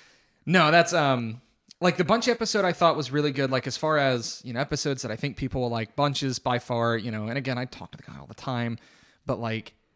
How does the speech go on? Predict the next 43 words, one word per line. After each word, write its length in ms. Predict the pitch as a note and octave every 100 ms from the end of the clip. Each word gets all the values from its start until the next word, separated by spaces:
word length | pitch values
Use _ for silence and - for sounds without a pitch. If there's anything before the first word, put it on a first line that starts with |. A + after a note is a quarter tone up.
| _ _ _ _ _ -
that 160 | E3+
was 140 | G3+ E3+
one 120 | G3
of 60 |
the 60 | F#3+
ones 220 | F3+ F3+
that 100 | D#3+
we 80 | E3+
listened 280 | E3+ E3+ E3
to 140 | E3+
and 100 | E3+
went, 140 | D#3 -
"That's, 360 | D#3 D#3 - -
I 60 |
don't 140 | D3 D3
know 140 | E3
about 240 | D3+ D3+ -
that 180 | D#3+ D3+
one." 280 | D3+ D3+ -
And 140 | C3+
then 100 | C3
the 140 | B2+
O'Banion 420 | A#2+ C#3+ D#3+ E3+ D#3
one 140 | C#3+
was 100 | C3+
the 80 | C3
one 160 | C3+
we 100 | C3+
were 120 | B2 A#2
sure 500 | - - - A3 F#3+
as 120 | C3+
hell 200 | D3 C3+
about, 320 | A2 G2 F2
and 100 | A2
it 60 | G#2
didn't 220 | B2+ B2+
get 160 | B2+
a 40 | A#2+
whole 280 | - B2+ A#2
lot 160 | A#2+
of 60 | A#2+
traffic. 420 | - - - -
So 260 | - F#2